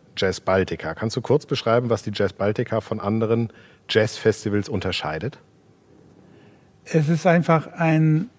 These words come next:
Speaker 2: sehr schön, nicht mehr so kleinen Festival direkt an der Ostsee mit immer wieder neue Entdeckungen. Eine gute Mischung zwischen bekannten Namen und unbekannten Namen,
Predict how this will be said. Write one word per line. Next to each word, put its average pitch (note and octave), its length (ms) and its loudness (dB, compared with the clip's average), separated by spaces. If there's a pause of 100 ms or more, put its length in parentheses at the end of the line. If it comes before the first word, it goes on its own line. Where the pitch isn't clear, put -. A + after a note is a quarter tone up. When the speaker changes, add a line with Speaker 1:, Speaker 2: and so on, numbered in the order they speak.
Speaker 2:
sehr F3 840 6 (320)
schön, F3+ 720 4 (540)
nicht D#3 380 4
mehr D3+ 200 4
so B2 140 -2
kleinen D#3+ 520 2
Festival E3 560 0
direkt D3+ 400 -2
an D3 120 0
der C#3+ 100 0
Ostsee D#3+ 480 -2 (340)
mit D#3 540 0 (680)
immer F3+ 300 4
wieder D#3 260 4
neue D3 480 4 (180)
Entdeckungen. B2 760 -2 (720)
Eine C#3+ 320 2 (260)
gute E3+ 280 4
Mischung F3+ 520 4
zwischen C#3+ 640 0 (680)
bekannten D#3+ 480 2
Namen E3+ 380 2
und D3 160 -2
unbekannten E3+ 580 -2
Namen, F3 400 0